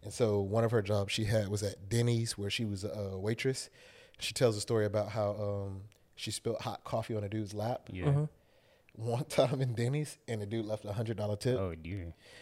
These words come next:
Speaker 2: That's nice.
Speaker 1: And it was like, "Oh, you know, I understand you didn't feel that way, pay it forward," type of thing. And
Speaker 2: Yeah.
Speaker 1: ever since then, she's always tipped, like, extremely well.
Speaker 2: Mm-hmm.
Speaker 3: Mm-hmm.
Speaker 1: So even to this day, like, I tip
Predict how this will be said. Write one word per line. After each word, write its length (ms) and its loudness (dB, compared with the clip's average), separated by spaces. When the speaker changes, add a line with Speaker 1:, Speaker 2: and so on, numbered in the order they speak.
Speaker 2:
That's 240 -8
nice. 220 -4
Speaker 1:
And 340 0
it 40 2
was 140 0
like, 180 -6
"Oh, 240 2
you 100 4
know, 260 6
I 200 4
understand 640 -2
you 100 -4
didn't 380 -4
feel 220 0
that 140 2
way, 520 -2
pay 140 -4
it 120 -2
forward," 440 -2
type 200 -2
of 80 -4
thing. 320 -4
And 140 -4
Speaker 2:
Yeah. 80 2
Speaker 1:
ever 160 2
since 240 -2
then, 340 -2
she's 240 -2
always 360 2
tipped, 360 0
like, 220 -6
extremely 580 -6
well. 420 -6
Speaker 2:
Mm-hmm. 160 -2
Speaker 3:
Mm-hmm. 180 4
Speaker 1:
So 420 0
even 220 -2
to 100 -6
this 160 -6
day, 400 -6
like, 300 -12
I 120 -2
tip 400 -6